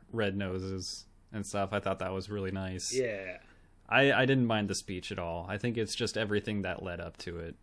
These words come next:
Speaker 1: <laughs> It just kinda bothered me. Fuck that, dude. Fuck that woman's pasta bath.
Speaker 2: What?
Speaker 1: Fuck that. That's nasty.
Speaker 2: What? I wanted to do it.
Speaker 1: No.
Speaker 2: I wanted
Speaker 1: That's
Speaker 2: the,
Speaker 1: disgusting.
Speaker 2: I wanted the noodle bath.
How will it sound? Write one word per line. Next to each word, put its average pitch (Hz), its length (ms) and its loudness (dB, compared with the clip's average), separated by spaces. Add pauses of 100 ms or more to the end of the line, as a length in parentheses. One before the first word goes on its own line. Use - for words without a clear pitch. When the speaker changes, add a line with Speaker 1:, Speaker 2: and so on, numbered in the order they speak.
Speaker 1:
<laughs> - 180 -18
It - 80 -8 (180)
just - 200 -4
kinda 120 260 0
bothered 92 420 -2
me. 98 220 -2 (320)
Fuck 311 340 10
that, - 180 -2
dude. 185 360 8 (200)
Fuck - 360 2
that 190 180 8
woman's 156 320 6
pasta 110 480 2
bath. 127 500 4 (400)
Speaker 2:
What? 262 1600 8 (760)
Speaker 1:
Fuck 330 280 10
that. 101 340 6
That's 202 240 4
nasty. 104 640 2
Speaker 2:
What? 403 720 8 (640)
I 180 200 10
wanted 135 340 6
to 107 80 -4
do 107 360 -2
it. - 140 -6 (1080)
Speaker 1:
No. 127 580 8
Speaker 2:
I 165 140 6
wanted 160 240 4
Speaker 1:
That's 139 120 4
Speaker 2:
the, - 60 2
Speaker 1:
disgusting. - 360 8
Speaker 2:
I 165 80 6
wanted 151 280 2
the 113 80 0
noodle 110 420 -2
bath. 101 460 -8